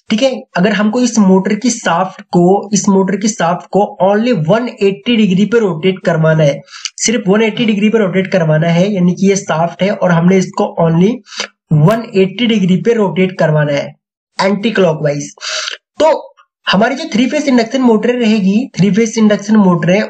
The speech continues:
उनको भी हम, अ, rotate करवा सकते हैं, लेकिन ये जरूरी नहीं है, मतलब कि ये बिल्कुल accuracy आपको जो है वो three phase induction मोटरों में नहीं मिलेगी।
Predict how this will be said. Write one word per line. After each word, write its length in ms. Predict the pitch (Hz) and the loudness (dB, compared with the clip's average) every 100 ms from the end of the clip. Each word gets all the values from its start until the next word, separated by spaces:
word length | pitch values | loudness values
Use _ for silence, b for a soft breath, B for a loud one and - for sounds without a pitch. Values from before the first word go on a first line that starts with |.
| - | 0
उनको 360 | 208 214 285 294 | 2 2 0 -2
भी 100 | 311 | -2
हम, 560 | - 226 233 269 285 294 B B B | -2 -2 0 -2 -4 -8 B B B
अ, 280 | 202 214 208 180 | 0 2 0 0
rotate 280 | 190 202 277 | -2 -2 -4
करवा 300 | 240 220 262 | -2 0 0
सकते 320 | 262 - 180 | -2 -4 0
हैं, 180 | 165 214 B B | 0 0 B B
लेकिन 320 | 214 220 285 - _ _ - 175 | 0 0 -4 -6 _ _ -2 2
ये 300 | 170 269 311 | 4 2 0
जरूरी 440 | 175 190 214 262 | 0 2 2 2
नहीं 300 | 285 285 269 | 2 2 2
है, 120 | 196 214 | 2 0
मतलब 260 | 233 240 - | 0 -2 -2
कि 80 | 262 | 0
ये 420 | 226 202 240 247 | 2 4 2 2
बिल्कुल 400 | 202 208 214 247 - 208 | 2 0 0 -4 -4 -6
accuracy 840 | - - 285 285 285 294 294 240 - - | -8 0 2 2 0 0 0 -2 -4 -6
आपको 380 | 196 196 - 254 | -4 -4 -2 -2
जो 160 | 214 220 | 2 2
है 80 | 214 | 2
वो 120 | 247 | 0
three 200 | 190 208 | 0 0
phase 200 | 226 226 | 0 0
induction 360 | 220 190 190 208 | 2 2 2 0
मोटरों 400 | 190 175 180 190 | 2 2 2 2
में 100 | 226 | 4
नहीं 280 | 202 165 202 | 2 4 4
मिलेगी। 440 | 196 175 156 151 | 4 2 2 0